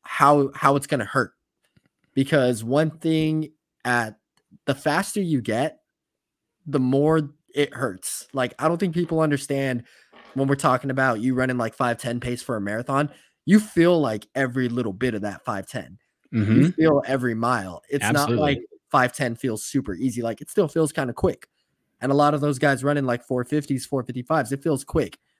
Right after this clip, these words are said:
Speaker 2: Mm-hmm.
Speaker 1: And one thing I think is super valuable is,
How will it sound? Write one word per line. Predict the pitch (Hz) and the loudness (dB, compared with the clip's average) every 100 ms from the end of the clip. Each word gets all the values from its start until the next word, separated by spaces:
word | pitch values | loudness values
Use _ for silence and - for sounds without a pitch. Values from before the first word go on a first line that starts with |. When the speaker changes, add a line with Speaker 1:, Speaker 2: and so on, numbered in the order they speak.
| - | -10
Speaker 2:
Mm-hmm. | 95 92 95 95 | -6 -6 -6 -2
Speaker 1:
And | 135 123 101 98 _ _ _ _ _ _ - | 0 2 0 -6 _ _ _ _ _ _ 0
one | 139 | 0
thing | 160 196 | 2 2
I | 175 | 0
think | 175 | 0
is | 143 - | -4 -2
super | 180 165 156 | -2 2 2
valuable | 131 135 143 127 120 120 | 2 2 2 0 0 -2
is, | 120 107 | -4 -8